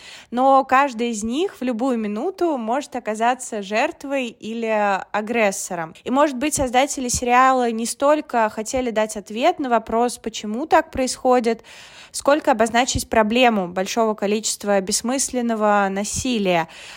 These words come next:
На это указывает и название эпизода "Смерть ради смерти". И мне понравилась очень твоя мысль о перекладывании ответственности, и здесь я вспомнила текст записки, который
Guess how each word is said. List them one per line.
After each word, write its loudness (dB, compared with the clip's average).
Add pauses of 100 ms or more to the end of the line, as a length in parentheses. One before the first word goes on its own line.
(180)
На 2
это 2
указывает 2
и 0
название -2
эпизода 0
"Смерть -4
ради 0
смерти". -6 (140)
И 2
мне 2
понравилась 2
очень -2
твоя 2
мысль -2
о 2
перекладывании 0
ответственности, -2 (380)
и 2
здесь 0
я -2
вспомнила 2
текст -2
записки, -4
который -2